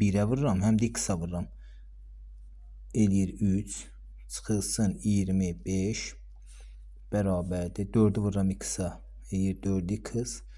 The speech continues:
Çıxılsın dördü vururam üçə, eləyir on iki. İndi x-ları bir tərəfə yığıram. Rəqəmləri də bir tərəfə yığıram.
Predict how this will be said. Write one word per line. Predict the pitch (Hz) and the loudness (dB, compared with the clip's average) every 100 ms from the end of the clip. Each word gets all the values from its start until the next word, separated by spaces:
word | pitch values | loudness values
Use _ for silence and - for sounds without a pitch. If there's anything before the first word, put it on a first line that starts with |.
| - - - | -18 -18 -10
Çıxılsın | - 101 98 - 113 | -6 -2 0 2 4
dördü | 110 104 110 | 4 4 4
vururam | 104 101 98 98 | 2 2 0 0
üçə, | - 104 | -2 2
eləyir | 104 98 98 101 - | 4 4 2 0 0
on | 98 95 98 113 - - | 2 4 4 2 -2 -12
iki. | - - 170 - - - - - - - - - - - - - - | -8 -6 -6 -8 -18 -16 -16 -16 -18 -18 -18 -18 -18 -18 -18 -8 4
İndi | 117 98 101 | 4 4 2
x-ları | 151 - 117 113 | 4 6 8 6
bir | 107 | 6
tərəfə | 104 113 123 | 4 4 8
yığıram. | 131 95 92 92 - - - - - - - - - | 6 6 2 0 -4 -16 -18 -18 -16 -18 -18 -12 2
Rəqəmləri | 107 107 107 98 98 95 | 6 8 8 6 6 4
də | 110 | 2
bir | 107 | 2
tərəfə | - 87 92 | 0 0 2
yığıram. | 90 90 90 87 | 2 2 0 -2